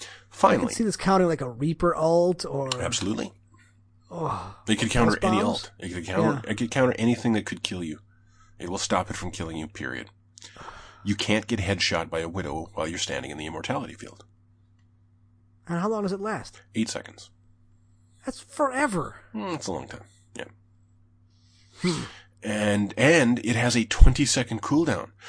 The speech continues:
Speaker 1: Not only that, but the cooldown starts as soon as you throw it. So, if it lasts for the full eight seconds, that's only twelve seconds of downtime before you get it up again.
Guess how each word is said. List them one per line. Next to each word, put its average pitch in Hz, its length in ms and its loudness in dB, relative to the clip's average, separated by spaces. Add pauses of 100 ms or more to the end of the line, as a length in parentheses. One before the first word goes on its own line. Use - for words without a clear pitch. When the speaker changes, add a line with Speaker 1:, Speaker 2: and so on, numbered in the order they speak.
(240)
Speaker 1:
Not 269 120 0
only 269 160 2
that, - 240 2
but 240 100 0
the - 60 -6
cooldown - 520 4
starts 143 460 -2
as 120 160 0
soon - 260 4
as 135 160 2
you 127 100 2
throw 127 340 2
it. - 140 -2 (500)
So, - 560 4 (180)
if 107 140 0
it 120 100 4
lasts 107 300 2
for - 100 -4
the 123 100 0
full 175 220 0
eight 302 120 0
seconds, 95 460 0
that's 151 160 -4
only 143 200 2
twelve 160 340 2
seconds 151 320 0
of 131 80 -6
downtime 135 480 0
before 76 200 -6
you 78 60 0
get 82 140 -4
it - 80 -10
up - 100 -8
again. 85 280 -6